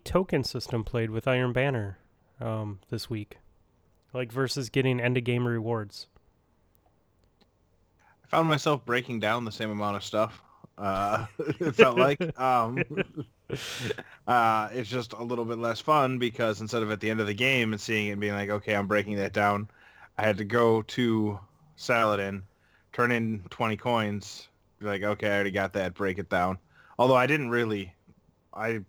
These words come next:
Speaker 2: think I turned in eleven packages, so wasn't like I ground the shit out of Iron Banner this time.
Speaker 1: That's still, that's like two hundred, two hundred and twenty rep, you know?
Speaker 2: Yeah.
Speaker 1: That's, that's still a lot of games, man.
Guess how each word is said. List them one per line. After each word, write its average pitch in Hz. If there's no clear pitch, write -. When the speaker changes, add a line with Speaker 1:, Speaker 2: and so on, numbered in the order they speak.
Speaker 2:
think 107
I 107
turned 107
in 101
eleven 92
packages, 90
so 87
wasn't 120
like 110
I 95
ground 98
the 98
shit 101
out 90
of 90
Iron 87
Banner 82
this 85
time. 82
Speaker 1:
That's 190
still, 131
that's 123
like 123
two 131
hundred, 117
two -
hundred 139
and 127
twenty 127
rep, 117
you 135
know? 143
Speaker 2:
Yeah. 147
Speaker 1:
That's, -
that's 175
still 156
a -
lot 117
of 113
games, 113
man. 104